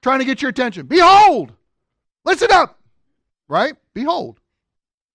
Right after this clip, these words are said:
We have left everything and followed you." Now notice, Peter's watching this situation happen. He might know that guy 'cause they work out at the same club together or something like that, right?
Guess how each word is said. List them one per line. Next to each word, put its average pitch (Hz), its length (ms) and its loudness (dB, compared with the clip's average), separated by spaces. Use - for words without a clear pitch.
We 349 300 2
have 294 120 -2
left 311 300 2
everything 339 600 0
and 320 140 -8
followed 349 520 2
you." 165 380 -8
Now 269 140 0
notice, 294 640 -2
Peter's 359 420 0
watching 311 460 0
this 311 120 -8
situation 285 640 -8
happen. 247 520 -6
He 330 140 -2
might 330 260 0
know 285 180 0
that 262 240 -2
guy 220 320 0
'cause 220 180 -8
they 226 200 -4
work 226 240 -6
out 226 120 -2
at 220 120 -10
the - 40 -20
same 214 240 -10
club 190 240 -6
together 160 320 -8
or 185 60 -10
something 156 300 -16
like 143 180 -16
that, 139 220 -14
right? 208 260 -10